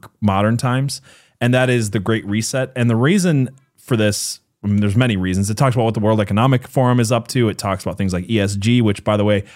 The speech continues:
I got, like, a lot of comments in the last two days asking me what E S G is based on one of my recent posts. It stands for Environmental, Social, and Governance, which is a social credit system for businesses.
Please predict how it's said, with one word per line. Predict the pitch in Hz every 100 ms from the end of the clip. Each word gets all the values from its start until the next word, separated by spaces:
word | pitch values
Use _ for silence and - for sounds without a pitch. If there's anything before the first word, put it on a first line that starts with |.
| -
I | 110
got, | 120 110
like, | 104
a |
lot | 101 101 107
of |
comments | 98 104 104 107
in | 110
the |
last | 107 107 -
two | 117
days | 104 104 - -
asking | 101 101 104
me |
what | 95 160 180
E | 175
S | 156
G | - 139 147
is | 139
based | 110 113 113
on | 101
one | 104
of | 101
my |
recent | 95 107 - -
posts. | 143 135 135 - - - _ _ _ _
It | -
stands | 156 147
for | 131
Environmental, | 117 127 147 135 131 123
Social, | 113 143 127 123
and | 107 98
Governance, | 131 123 113 101
which | 110 98
is | 104 92
a | 110 98 95 - _ _ _ _ _ _ _ _ _ 110 -
social | - 165 170 160
credit | - 143 131
system | - 147 - 131
for | 113
businesses. | 95 143 151 143 156 143 -